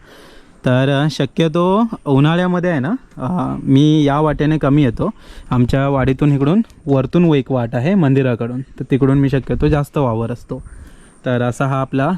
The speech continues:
गावाकडचा परिसर. आणि पावसाने आज मंडळी थोडी शांतता घेतलेली आहे. गावाकडे आल्यानंतर पाऊस म्हणजे म्हणाल ना, तर एकदम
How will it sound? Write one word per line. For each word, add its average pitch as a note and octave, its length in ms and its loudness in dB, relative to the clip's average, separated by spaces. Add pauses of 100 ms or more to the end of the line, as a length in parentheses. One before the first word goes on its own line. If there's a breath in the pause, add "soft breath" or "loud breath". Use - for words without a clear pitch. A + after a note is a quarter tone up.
(160)
गावाकडचा B2 480 -2
परिसर. B2+ 460 -2 (100)
आणि C#3 460 -2 (380 soft breath)
पावसाने C#3+ 400 0
आज D3+ 240 0
मंडळी C#3+ 400 -2
थोडी C3+ 200 -4
शांतता B2+ 460 -4
घेतलेली A#2+ 460 -4
आहे. A2+ 320 -6
गावाकडे B2 380 -4
आल्यानंतर C3 440 -4
पाऊस C3+ 380 -6
म्हणजे D#3 220 -2
म्हणाल C#3+ 320 -2
ना, B2 140 -8
तर B2 220 -8
एकदम B2 420 -4